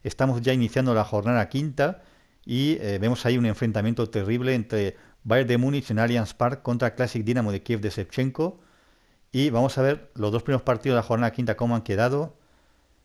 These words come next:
Ahí está, mu-, una jornada muy goleadora. Milán, Classic Milán tres, Classic Benfica dos en San Siro. Y venimos de disputar el vídeo anterior, Classic Arsenal cuatro, Classic Liverpool uno en Highbury.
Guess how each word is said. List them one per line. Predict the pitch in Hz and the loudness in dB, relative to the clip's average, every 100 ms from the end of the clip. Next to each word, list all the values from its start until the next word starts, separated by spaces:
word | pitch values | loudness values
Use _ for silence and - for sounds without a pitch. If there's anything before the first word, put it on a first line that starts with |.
| _ - | _ -2
Ahí | 113 | -2
está, | - 127 156 160 - _ | 2 2 2 -2 -16 _
mu-, | 110 117 | -8 -6
una | 113 117 | -2 0
jornada | 123 127 127 | 0 2 2
muy | 117 | 2
goleadora. | 131 113 104 135 143 175 - _ | 2 4 4 2 0 -2 -10 _
Milán, | 113 113 139 135 - - | 0 2 2 0 -10 -4
Classic | 131 131 120 | -4 -2 -2
Milán | 120 120 107 | 2 2 0
tres, | - 127 113 - - _ | 0 0 -2 -8 -20 _
Classic | 123 - | -4 0
Benfica | 113 101 110 101 | -2 -2 -2 -2
dos | 95 117 131 | 2 0 0
en | 107 | -6
San | 110 104 | -4 -6
Siro. | - 139 190 - - - _ | -4 -4 -4 -8 -20 -20 _
Y | - | 0
venimos | - 131 135 | 2 4 4
de | |
disputar | 131 - 120 139 | 2 0 0 2
el | 131 | 2
vídeo | 123 123 | 2 0
anterior, | 117 117 131 | 0 0 0
Classic | 135 127 127 | -2 -4 -2
Arsenal | 127 123 135 127 - - _ | -2 -2 -2 -2 -4 -20 _
cuatro, | 117 127 135 147 165 - _ _ | 2 2 2 0 -2 -4 _ _
Classic | 120 - 123 | -2 0 0
Liverpool | 120 123 - | 0 -2 -4
uno | - 135 143 | -2 0 0
en | - 104 | -2 -6
Highbury. | - 135 135 139 202 | 2 2 2 -2 -2